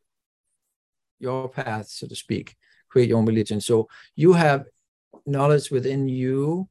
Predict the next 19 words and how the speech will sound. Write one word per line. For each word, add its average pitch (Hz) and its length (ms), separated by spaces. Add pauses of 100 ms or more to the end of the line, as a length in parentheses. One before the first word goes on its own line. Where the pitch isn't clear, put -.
(380)
that's 120 260
specifically 139 1200 (320)
for - 180
you. 131 380
And 123 80
it, 127 140
it, 151 260
that 147 160
is 139 160
really 147 160
what 127 220
the 131 120
whole 131 240
ascension 123 560
journey 123 280
is 113 100
about, 120 400
is 113 140
that 120 260